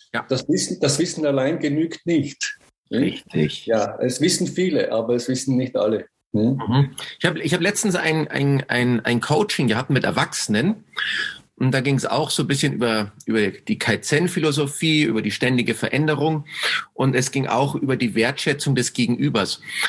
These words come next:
Speaker 1: Und dann hat einer zu mir gemeint, "Das ist interessant. Das habe ich schon tausendmal gehört, was du gerade
Speaker 2: <laughs>
Speaker 1: eben
Speaker 2: Ja.
Speaker 1: sagst. Aber ich setze
Speaker 2: Ja.
Speaker 1: es nicht um.
Speaker 2: Ja.
Speaker 1: Ich muss es jetzt umsetzen." Und ich, "Ja, genau.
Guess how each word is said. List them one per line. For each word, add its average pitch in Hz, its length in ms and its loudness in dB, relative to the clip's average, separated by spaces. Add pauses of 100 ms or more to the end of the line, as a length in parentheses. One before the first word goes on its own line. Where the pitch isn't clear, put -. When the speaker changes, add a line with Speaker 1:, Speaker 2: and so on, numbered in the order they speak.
(120)
Speaker 1:
Und 117 100 0
dann 117 80 2
hat 113 100 2
einer 123 280 0
zu 147 120 -2
mir 139 100 2
gemeint, 135 320 0 (1000)
"Das 131 160 2
ist 143 60 2
interessant. 143 600 -2 (640)
Das 110 140 -2
habe 120 160 2
ich 135 40 2
schon 127 160 2
tausendmal 160 680 0
gehört, 117 420 -2 (560)
was - 460 0
du - 120 -2
gerade 104 180 -2
Speaker 2:
<laughs> - 0 -
Speaker 1:
eben 104 120 0
Speaker 2:
Ja. - 100 2
Speaker 1:
sagst. - 400 -6 (1040)
Aber 104 100 0
ich 98 100 0
setze 107 220 -2
Speaker 2:
Ja. 104 60 4
Speaker 1:
es 92 40 -2
nicht - 160 -8
um. 123 220 2 (640)
Speaker 2:
Ja. 101 300 -2 (300)
Speaker 1:
Ich 123 160 -2
muss 123 160 2
es 98 120 -2
jetzt 87 160 -2
umsetzen." 170 720 0
Und 104 120 -4
ich, 104 60 -10
"Ja, 302 200 2 (640)
genau. - 260 0